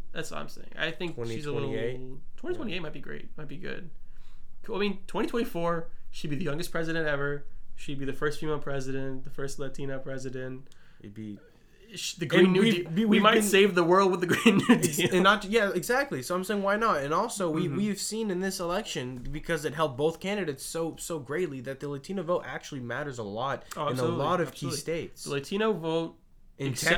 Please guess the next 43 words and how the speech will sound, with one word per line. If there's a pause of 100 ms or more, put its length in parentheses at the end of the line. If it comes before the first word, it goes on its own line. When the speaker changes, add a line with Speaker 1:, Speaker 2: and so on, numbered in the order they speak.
Speaker 2:
Texas?
Speaker 1:
except
for,
except
for
Cubans
in
Florida,
is
overwhelmingly
Speaker 2:
Dude,
Speaker 1:
blue.
Speaker 2:
I
don't
wanna
talk
about
Cubans
in
Florida,
dude. (180)
I (120)
really
don't. (340)
Speaker 1:
<laughs>
Speaker 2:
I,
I
love
Scarface,
but
<laughs>
Speaker 1:
<laughs>
Speaker 2:
no,
that,
that
was
no
disrespect.
That
was
just
a
joke.